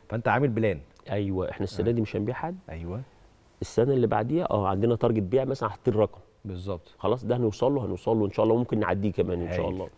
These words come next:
Speaker 1: هايل.
Speaker 2: فدي ما عندناش مشكله فيه، بس يبقى
Speaker 1: مم.
Speaker 2: اسمنا قعدنا بس سنتين، يبقى السنه اللي فاتت
Speaker 1: ها.
Speaker 2: كلها والسنه دي قعدت سنتين بنفس مجموعه اللعيبه، على الاقل تمن تسع عناصر مهمين،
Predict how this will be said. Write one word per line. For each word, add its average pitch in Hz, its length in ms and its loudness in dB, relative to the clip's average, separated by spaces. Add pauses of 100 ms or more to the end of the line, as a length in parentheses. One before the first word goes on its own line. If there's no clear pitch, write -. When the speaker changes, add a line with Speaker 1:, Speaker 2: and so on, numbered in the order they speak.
(100)
Speaker 1:
هايل. 90 220 -4
Speaker 2:
فدي 107 200 0
ما 196 80 0
عندناش 180 280 0
مشكله - 260 0
فيه، 139 140 -2
بس 110 200 -2
يبقى - 100 -2
Speaker 1:
مم. 85 40 -2
Speaker 2:
اسمنا 196 380 0
قعدنا 139 420 0
بس - 380 -6 (380)
سنتين، 147 760 2 (420)
يبقى - 160 -2
السنه 123 220 2
اللي 120 120 4
فاتت 110 320 2 (220)
Speaker 1:
ها. 101 180 -2 (280)
Speaker 2:
كلها 110 280 2
والسنه 123 440 4
دي 165 120 0
قعدت - 300 -6
سنتين 170 320 -4
بنفس 185 320 -4
مجموعه 143 340 -2
اللعيبه، - 300 0
على 135 120 2
الاقل 147 120 0
تمن 143 240 0
تسع - 220 -2
عناصر 127 380 0
مهمين، 123 400 2